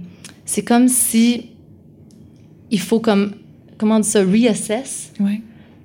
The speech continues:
Speaker 1: Mais pourquoi je fais ça, tu sais ? C'est comme, p-, pourquoi, là ? Tu sais, c'était quoi l'objectif ? Puis qui je suis là-dedans ? Parce que ce que j'étais à vingt-quatre ans quand j'ai parti ça, puis là, avec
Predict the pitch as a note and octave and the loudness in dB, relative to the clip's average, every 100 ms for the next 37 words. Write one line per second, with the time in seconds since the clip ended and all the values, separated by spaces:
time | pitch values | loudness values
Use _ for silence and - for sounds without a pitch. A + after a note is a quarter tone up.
0 | - - - - - - F#3+ - - - | -20 -20 -20 -20 -10 -4 -4 -6 -8 -4
1 | F4 - - F3 - G#3+ A3 - A3+ B3+ | -2 -4 -8 -8 -6 -6 -6 -6 -4 -4
2 | - - - - - - F#3 F3+ - - | -6 -20 -20 -20 -16 -6 -6 -6 -10 -14
3 | - - - - B3 B3+ G3+ G3 - - | -14 -18 -12 0 2 4 2 0 -6 -8
4 | F3+ - - C#4 D4+ G#3 F3+ F3+ F3+ - | -10 -10 -2 0 4 2 2 -2 -4 -4
5 | B3+ B3+ F#3+ F3+ D4 - - C4 A#3 F3+ | -4 -4 -10 -6 -6 -6 -6 -2 -2 -2
6 | E3+ G3 A3+ B3+ - - - - - F3+ | 0 0 2 0 -6 -20 -18 -10 -8 -4
7 | G#3+ G3 F3+ G#3+ G#3+ G3+ F#3+ F#3 A3+ A3 | -4 -2 0 0 0 -2 -4 -6 -4 -2
8 | F#3+ F3+ F3 - - - G#3+ G#3+ - F3+ | -2 -4 -8 -12 -10 -4 -4 -6 -6 -2
9 | F3+ G#3 G#3 E3 | 2 4 4 0